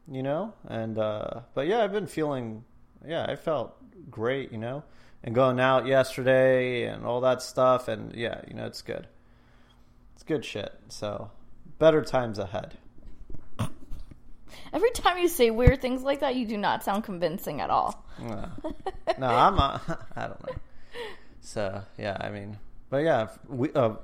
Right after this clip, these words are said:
Speaker 1: I'd like, I don't know, I'd like to go somewhere. I just don't know where. I wish I could just travel and travel and travel.
Speaker 2: Me too.
Speaker 1: Find a job that allows that.
Speaker 2: Oh,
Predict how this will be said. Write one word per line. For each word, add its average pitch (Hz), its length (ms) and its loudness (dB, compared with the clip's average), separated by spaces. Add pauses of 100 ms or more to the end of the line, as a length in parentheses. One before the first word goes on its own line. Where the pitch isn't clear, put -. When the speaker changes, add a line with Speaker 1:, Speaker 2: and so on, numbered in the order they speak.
(120)
Speaker 1:
I'd 160 160 4
like, 240 260 6
I 185 120 6
don't 285 120 0
know, 175 80 0
I'd 127 180 2
like 233 180 -2
to 180 100 -2
go 135 220 2
somewhere. 104 440 -2
I 113 80 0
just 120 240 -4
don't 117 120 -4
know 113 100 -2
where. 101 460 -4 (280)
I 120 100 -2
wish 156 240 0
I 151 60 -2
could 107 140 -6
just 107 220 -6
travel 104 540 0
and - 100 -12
travel - 400 -8
and - 100 -14
travel. - 420 -10 (500)
Speaker 2:
Me 240 160 -6
too. 185 480 -10 (300)
Speaker 1:
Find 123 280 0
a - 180 0 (360)
job 151 500 6 (160)
that 147 160 -4
allows 147 380 2
that. 147 320 2 (2250)
Speaker 2:
Oh, - 100 -4